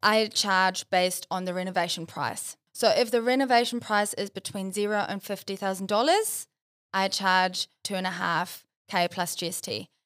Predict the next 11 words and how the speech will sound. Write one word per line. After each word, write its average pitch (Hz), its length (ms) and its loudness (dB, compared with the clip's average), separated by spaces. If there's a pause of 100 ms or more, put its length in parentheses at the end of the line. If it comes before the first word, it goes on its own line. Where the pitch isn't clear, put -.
(160)
If 208 200 -2
it's 190 380 0
between 196 400 -8
fifty 202 680 -4
and 190 200 -6
a - 20 -4
hundred, 294 520 2 (220)
I 190 120 -2
charge 190 320 -4
five 170 260 -8
plus - 380 -10